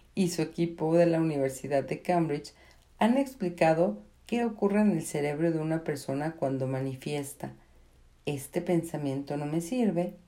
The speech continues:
gracias a un procedimiento denominado pensar, no pensar. Durante la primera parte del estudio, los participantes aprenden una asociación incoherente de palabras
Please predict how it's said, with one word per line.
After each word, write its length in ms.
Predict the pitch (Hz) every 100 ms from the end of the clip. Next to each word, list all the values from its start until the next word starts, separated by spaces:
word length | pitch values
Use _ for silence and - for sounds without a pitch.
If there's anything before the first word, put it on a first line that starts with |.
| - - _ -
gracias 420 | 220 254 262 285
a 40 | 277
un 100 | 247
procedimiento 800 | 247 254 226 190 180 175 175 180
denominado 840 | 185 170 151 156 160 151 143 135 - _ -
pensar, 520 | 143 139 170 226 - - _ _ -
no 360 | 139 147 139 135
pensar. 420 | 135 131 120 107 - _ _ _ _ - _ - - _
Durante 400 | 165 175 165 170
la 160 | 156 147
primera 460 | 151 156 151 151 151
parte 320 | 143 - 147
del 180 | 160 170
estudio, 540 | 175 - 202 156 147 - _ _
los 180 | - 202
participantes 960 | 196 196 202 - - - 180 175 208 202
aprenden 540 | - 165 165 165 170
una 220 | 165 165
asociación 720 | 170 165 156 139 135 156 160
incoherente 680 | 160 156 - 139 139 139 156
de 120 | 165
palabras 600 | 170 190 185 160 165 175